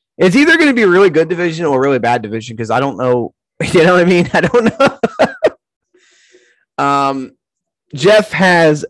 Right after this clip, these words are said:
the Rams winning this division. So interesting. It could be any, yeah, I think either of the four teams honestly could take the, this division.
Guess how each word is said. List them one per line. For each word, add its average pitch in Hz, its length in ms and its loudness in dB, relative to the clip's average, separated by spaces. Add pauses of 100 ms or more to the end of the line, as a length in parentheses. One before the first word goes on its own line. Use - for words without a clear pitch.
(100)
the 151 240 0
Rams 131 720 -4
winning 101 240 -20
this - 100 -20
division. - 380 -20 (160)
So - 320 -20 (1900)
interesting. 147 480 -12 (580)
It 185 120 -4
could 349 180 -8
be 320 160 -4
any, 262 300 -6 (260)
yeah, 233 120 -2
I 320 80 2
think 285 380 -8
either 214 340 0
of 190 60 2
the 170 80 -6
four 165 240 -2
teams 143 240 -10
honestly 143 460 -8
could 139 220 -10
take 120 200 -10
the, 113 240 -14
this 120 220 -16
division. 104 380 -20